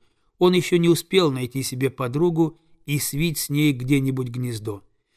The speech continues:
И вот однажды случилось так, что он был пойман охотником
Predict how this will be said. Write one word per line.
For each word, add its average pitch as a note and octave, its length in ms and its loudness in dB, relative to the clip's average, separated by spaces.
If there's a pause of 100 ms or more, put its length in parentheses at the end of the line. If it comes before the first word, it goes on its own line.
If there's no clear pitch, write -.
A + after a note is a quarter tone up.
(240)
И D3+ 120 2
вот G3 160 0
однажды D3+ 500 0
случилось A#2 600 -10
так, E3 300 -6 (360)
что - 260 0
он E3+ 320 2
был D3+ 180 4
пойман C#3+ 640 2
охотником D3+ 840 -4